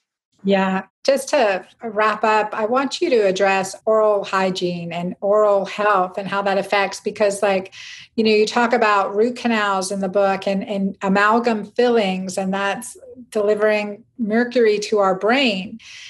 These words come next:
So what is one to do when you're at that point? You have, uh, root canals and mercury fillings.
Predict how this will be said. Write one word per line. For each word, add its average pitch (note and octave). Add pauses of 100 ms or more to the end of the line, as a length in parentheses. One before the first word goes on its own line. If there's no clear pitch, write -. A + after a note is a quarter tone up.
So G#3+
what A#3+
is A#3+
one G#3
to A3
do G#3+
when F#3+
you're F#3+
at F#3
that F3+
point? B3
You F#3+
have, F#3 (120)
uh, F#3+
root G#3+
canals F#3+
and A#3
mercury G3
fillings. G3+